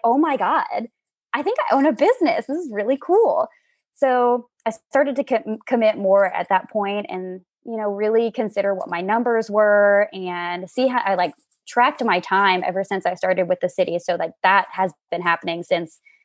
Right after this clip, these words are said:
before Blades Creative. So I was able to look at how long projects were taking me, and I could estimate projects for people and quotes for people really easily.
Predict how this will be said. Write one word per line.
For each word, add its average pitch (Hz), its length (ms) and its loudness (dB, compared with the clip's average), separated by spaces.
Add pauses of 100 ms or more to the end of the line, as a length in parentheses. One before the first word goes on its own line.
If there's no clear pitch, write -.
before 214 360 2
Blades 190 340 0
Creative. 185 420 0
So 180 300 0 (720)
I 220 80 4
was 226 220 2
able 240 220 4
to 226 80 2
look 196 320 2
at 190 80 0
how 190 320 0
long 175 340 -2
projects 180 420 -2
were - 80 -8
taking 277 500 0
me, 254 320 -4
and 185 100 -8
I 165 120 -4
could 175 220 -6
estimate 196 560 -2
projects 233 500 0
for 214 140 -2
people 220 520 2
and 175 160 -4
quotes 214 300 0
for 208 160 -6
people 214 300 -2
really 175 240 -4
easily. 220 960 0